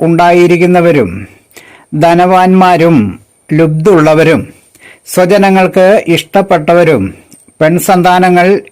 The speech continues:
ഏറി ഇരിക്കുന്നവരും സഹോദരങ്ങളോട്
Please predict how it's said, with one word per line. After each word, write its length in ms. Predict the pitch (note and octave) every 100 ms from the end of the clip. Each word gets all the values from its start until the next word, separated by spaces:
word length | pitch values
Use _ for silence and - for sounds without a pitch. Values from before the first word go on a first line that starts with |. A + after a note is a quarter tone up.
| _ -
ഏറി 540 | D#3+ F3 F3+ F#3+ G3+
ഇരിക്കുന്നവരും 760 | E3 D#3 D#3+ F3 E3+ C3+ C#3 C#3 - _ - - - - - -
സഹോദരങ്ങളോട് 1080 | - F3 G3+ G3+ G#3 G3+ G3 G3 G3 G3